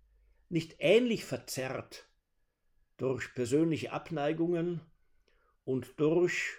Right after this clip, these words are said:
dem eigenen Fortkommen dienende Rücksichtnahmen auf die kollegiale Mehrheitsmeinung?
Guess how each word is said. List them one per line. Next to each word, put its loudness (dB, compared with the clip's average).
dem -8
eigenen -4
Fortkommen -4
dienende 0
Rücksichtnahmen -2
auf -2
die -4
kollegiale -2
Mehrheitsmeinung? -4